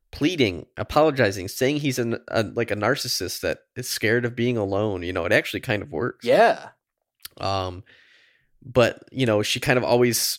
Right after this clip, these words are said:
Speaker 1: you know, throws in the line that, you know, "You deserve to be alone and always will be."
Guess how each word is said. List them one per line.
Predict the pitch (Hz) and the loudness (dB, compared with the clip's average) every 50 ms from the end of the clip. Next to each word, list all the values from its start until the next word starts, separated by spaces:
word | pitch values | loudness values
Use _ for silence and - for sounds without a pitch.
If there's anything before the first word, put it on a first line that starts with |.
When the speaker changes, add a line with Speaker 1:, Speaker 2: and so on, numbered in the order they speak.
| _ _ | _ _
Speaker 1:
you | - 110 110 104 | -6 -2 0 0
know, | 98 90 | 2 0
throws | 87 - - - 117 117 120 | -2 -2 0 2 2 2 2
in | 113 | 0
the | 107 101 | 0 0
line | 95 101 104 113 117 113 113 104 | 0 2 4 4 4 4 2 2
that, | 101 - - - | 0 0 -2 -4
you | - 98 | -8 -6
know, | 92 90 85 90 107 - | -6 -6 -6 -8 -10 -8
"You | 127 113 | -6 -6
deserve | 107 110 104 113 113 113 113 | -4 -4 -2 0 0 0 -2
to | - 104 | -2 -2
be | 107 104 | 0 0
alone | 98 98 101 101 101 101 95 | 2 2 0 0 0 -2 -2
and | - | -4
always | - 95 101 - 95 - - | -4 -4 -2 -4 -4 -6 -6
will | 98 92 92 92 | -4 -4 -4 -4
be." | 92 92 90 92 - | -4 -6 -8 -8 -10